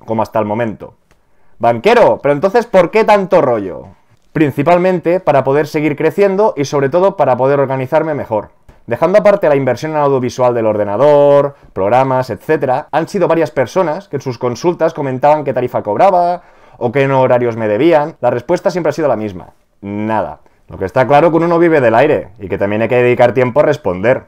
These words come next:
Alguno de vosotros ya lo habréis vivido, pero las respuestas son contundentes. Algunas más concisas, donde recomiendo vídeos concretos para que se puedan documentar y lo puedan ver.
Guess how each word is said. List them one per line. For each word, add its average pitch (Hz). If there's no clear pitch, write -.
Alguno 110
de 120
vosotros 139
ya 95
lo 98
habréis 98
vivido, 131
pero 82
las 87
respuestas 90
son 120
contundentes. 135
Algunas 101
más 98
concisas, 120
donde 98
recomiendo 92
vídeos 87
concretos 98
para 82
que 82
se 85
puedan 87
documentar 82
y -
lo 78
puedan 78
ver. 101